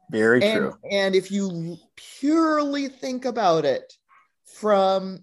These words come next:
Speaker 2: that perspective, and you're not allowing all of those resources to come to play,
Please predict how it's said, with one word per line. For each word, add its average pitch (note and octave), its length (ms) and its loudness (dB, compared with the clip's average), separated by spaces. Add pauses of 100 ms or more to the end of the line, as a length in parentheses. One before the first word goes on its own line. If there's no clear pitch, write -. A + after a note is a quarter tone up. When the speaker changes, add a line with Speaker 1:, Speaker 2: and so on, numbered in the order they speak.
(160)
Speaker 2:
that G3+ 380 -4
perspective, C3 1040 -8 (600)
and E3+ 180 2
you're G3+ 160 -4
not A3 320 -4
allowing E3+ 920 -4
all F#3 400 -2
of F#3 100 -8
those E3+ 320 -2
resources D3+ 600 -10
to - 160 -20
come D#3+ 180 -12
to - 60 -16
play, F3 540 -8